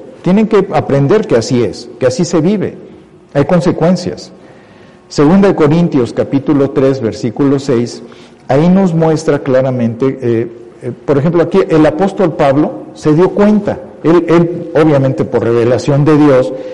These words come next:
de que necesitábamos ser capacitados en esto. Dice,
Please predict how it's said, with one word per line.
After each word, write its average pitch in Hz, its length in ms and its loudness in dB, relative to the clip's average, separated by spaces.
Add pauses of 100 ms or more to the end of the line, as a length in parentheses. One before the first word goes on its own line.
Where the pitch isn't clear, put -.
(300)
de 127 280 -2
que 131 120 -2
necesitábamos 147 960 0
ser 156 180 0
capacitados 131 960 -4
en 107 120 -6
esto. 110 320 -10
Dice, 117 360 -2